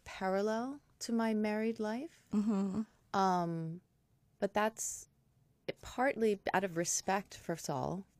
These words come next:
Speaker 2: Hmm.
Speaker 1: because I don't think he should be spending money on, you know,
Speaker 2: Interesting.
Speaker 1: my dates.
Speaker 2: Interesting.
Speaker 1: Um, and he actually asked me not to.
Speaker 2: Mm-hmm.
Speaker 1: So that's, that's something that I've given him.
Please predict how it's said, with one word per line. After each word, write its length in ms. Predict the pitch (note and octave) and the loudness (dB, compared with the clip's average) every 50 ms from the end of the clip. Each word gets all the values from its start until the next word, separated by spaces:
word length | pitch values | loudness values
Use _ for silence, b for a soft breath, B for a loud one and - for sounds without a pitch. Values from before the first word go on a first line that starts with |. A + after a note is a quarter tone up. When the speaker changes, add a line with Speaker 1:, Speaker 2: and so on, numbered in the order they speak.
| _ _ _ - | _ _ _ -8
Speaker 2:
Hmm. 160 | G3+ F3 D#3+ | -6 -4 -2
Speaker 1:
because 200 | F3 E3+ F3+ E3+ | -2 0 0 2
I 80 | F3+ F3 | 2 2
don't 200 | F3 F3 E3 - | 2 0 -2 -2
think 140 | F3 E3+ - | -4 -4 -2
he 120 | - F3 | -4 -4
should 180 | E3+ - - E3+ | -4 -4 -8 -10
be 80 | - D3+ | -8 -8
spending 400 | - - E3+ D#3+ D#3 D#3 D#3 D3+ | -6 -2 -2 -2 -2 -2 -2 -2
money 440 | D#3 D#3 D#3 D3+ D3 C#3+ C#3+ - - - | -2 -2 -2 -4 -4 -6 -6 -8 -6 -6
on, 480 | - D3+ D3 D3 C#3+ C#3+ C#3+ D3 D3 - b b b b b b b b b b b _ - | -4 -4 -4 -4 -4 -4 -6 -6 -8 -10 b b b b b b b b b b b _ -8
you 80 | E3+ | -4
know, 80 | D#3+ D3 | -2 0
Speaker 2:
Interesting. 640 | D3 D#3 D3+ D3+ D#3+ F3+ E3+ - - - - D3 D#3 | 0 0 -2 -2 -4 -6 -6 -8 -12 -14 -10 -6 -2
Speaker 1:
my 120 | E3+ E3 D#3 | -2 0 0
dates. 580 | C#3+ E3+ D#3 C#3+ D3+ E3+ - - - - - _ _ - | 2 2 2 2 0 -2 -6 -8 -16 -18 -18 _ _ -6
Speaker 2:
Interesting. 800 | A3 A#3+ A#3 - - - D3 D3+ - - - _ - - E3 - | -6 -6 -6 -6 -10 -16 -16 -16 -16 -18 -20 _ -18 -18 -8 0
Speaker 1:
Um, 600 | - F3 E3+ E3 D#3+ D#3 D#3 D3+ D3+ D3+ D#3 D#3 - _ _ _ _ _ _ _ _ _ _ - - _ _ _ _ _ _ - | 2 4 4 4 2 0 -2 -4 -4 -6 -8 -10 -12 _ _ _ _ _ _ _ _ _ _ -20 -20 _ _ _ _ _ _ 4
and 120 | G#3 G3+ | 4 4
he 320 | F#3 - - A#3+ A#3 A3+ A3 | 4 2 2 2 4 6 6
actually 380 | F#3+ F#3+ - - - E3 D#3+ | 4 2 0 -2 -2 0 0
asked 280 | D#3 D3+ D#3 - - - | 2 0 -2 -4 -4 -4
me 100 | D#3 D#3 | -4 -4
not 220 | D3+ D3 - - - | -4 -4 -8 -8 -10
to. 120 | - - - C#3 C3+ - - | -14 -12 -12 -12 -12 -6 -2
Speaker 2:
Mm-hmm. 260 | G3+ G3+ F3+ F#3 E3 D3 | -2 0 0 0 0 0
Speaker 1:
So 340 | C#3 D#3 D#3+ D3 C#3+ D3 D#3+ - | 0 -2 -2 -4 -6 -8 -8 -4
that's, 460 | - D#3 D#3 - - - - - - _ _ _ _ _ _ _ _ _ _ _ _ _ _ _ _ _ _ _ _ _ _ _ _ _ _ _ - | -2 -2 -2 -2 -2 -4 -4 -4 -6 _ _ _ _ _ _ _ _ _ _ _ _ _ _ _ _ _ _ _ _ _ _ _ _ _ _ _ -6
that's 300 | F#3 E3+ F#3+ G3 F#3 - | -2 2 2 2 2 0
something 420 | - G3 F#3 F#3 - - F3 F3 E3+ | 0 -2 -2 -2 -2 -4 -6 -4 -2
that 120 | E3 D#3+ | -2 -2
I've 140 | D#3+ D#3 D3+ | -2 -4 -4
given 240 | - E3 C#3+ C#3+ C#3 | -4 -4 -4 -4 -4
him. 300 | C#3 D3 - - C#3 C3 | -4 -6 -8 -10 -12 -16